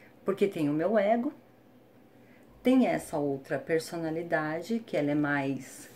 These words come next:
é, é reclusa, ela gosta muito de estar só, ela não gosta de sol, ela não gosta de, de aglomerados de gente.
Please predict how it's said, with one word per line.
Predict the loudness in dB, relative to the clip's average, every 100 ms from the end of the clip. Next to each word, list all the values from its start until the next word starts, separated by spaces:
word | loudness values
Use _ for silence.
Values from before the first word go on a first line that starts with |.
| -20 -20 -20 -20 -20 -20 -20 -20 -10
é, | -2 0 0 -2 -4
é | -6
reclusa, | -2 0 0 -2 -2 -2 -4 0 0 0 -4 -4 -14 -20 -20 -20 -20 -20 -20 -4
ela | 0 2 0
gosta | -2 -4 -6 -6
muito | -2 -2 -2 -4
de | -6
estar | -8 -4 -4
só, | -4 -4 -2 0 -2 -10 -20 -20 -20 -8
ela | -4 -2
não | 2
gosta | 4 4 2 -4
de | -4
sol, | -4 -2 -2 -6 -10 -10
ela | -8 -6
não | -6
gosta | -2 0 0 -4 -8 -8 -8 -10 -20 -20 -20 -18 -14
de, | -12 -12 -10 -8 -6 -6 -4 -6
de | -8 -10 -8 -6 -6 -6 -4 -4 -6 -10 -20 -20 -20 -20 -20 -20 -20 -6
aglomerados | -2 0 0 0 0 -2 -6 -10
de | -10
gente. | -8 -8 -8 -10 -12 -14